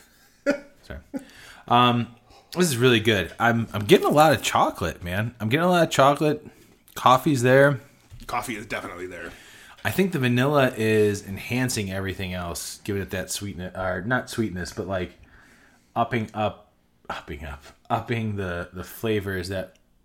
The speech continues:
Speaker 1: we're getting from the coffee and chocolate. And the lactose, I think, helps the body of this beer. 'Cause, I mean, when we were pouring it, it looked like fucking Coca-Cola.
Speaker 2: It did.
Speaker 1: Like,
Speaker 2: Uh,
Speaker 1: you can see, I mean, it is a nice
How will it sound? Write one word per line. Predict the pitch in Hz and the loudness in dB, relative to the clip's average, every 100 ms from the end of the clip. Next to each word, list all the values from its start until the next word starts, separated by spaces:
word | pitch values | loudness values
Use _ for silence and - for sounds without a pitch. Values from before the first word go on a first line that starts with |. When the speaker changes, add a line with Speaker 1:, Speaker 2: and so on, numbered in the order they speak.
| 104 | -6
Speaker 1:
we're | 104 95 92 87 85 _ - 95 | -4 -2 -4 -6 -10 _ -18 -6
getting | 107 98 87 | -2 -2 -4
from | 92 | -8
the | 90 | -10
coffee | - 95 85 92 | -6 -6 -4 -6
and | 85 | -8
chocolate. | 76 98 90 95 87 - - - _ - | -6 -4 -4 -6 -10 -14 -20 -20 _ -6
And | 113 | -4
the | |
lactose, | 104 113 135 - 120 101 92 - _ _ _ - | -2 0 0 0 -4 -4 -6 -10 _ _ _ -12
I | 98 | -8
think, | 113 90 | -6 -6
helps | 104 95 | -8 -8
the | 92 | -8
body | 85 104 104 | -2 0 0
of | 95 87 | -2 -4
this | 82 | -8
beer. | - 85 80 87 - - _ _ | -8 -8 -6 -10 -14 -20 _ _
'Cause, | 113 101 | -4 0
I | |
mean, | 113 113 110 | 0 -2 -2
when | 120 | 0
we | 165 | 2
were | 180 | 2
pouring | - 139 113 82 | 4 4 4 0
it, | 80 - | -6 -10
it | - 98 101 | -12 -10 -8
looked | 95 | -10
like | 90 78 | -8 -10
fucking | - 85 78 73 | -10 -12 -10 -12
Coca-Cola. | 78 - - 78 69 - | -12 -14 -12 -12 -10 -4
Speaker 2:
It | 139 | -4
did. | 117 98 82 - 110 | -2 -4 -8 -12 -4
Speaker 1:
Like, | 98 | -2
Speaker 2:
Uh, | 87 - - _ _ _ _ _ _ | -4 -10 -20 _ _ _ _ _ _
Speaker 1:
you | 143 139 | -2 0
can | 139 | 2
see, | 123 117 117 | 2 0 2
I | |
mean, | 131 127 | 2 4
it | 139 | 4
is | 131 117 | 4 4
a | 113 110 107 101 - | 4 2 2 -2 -8
nice | 131 127 127 123 117 - - | -6 -4 0 0 -2 -6 -10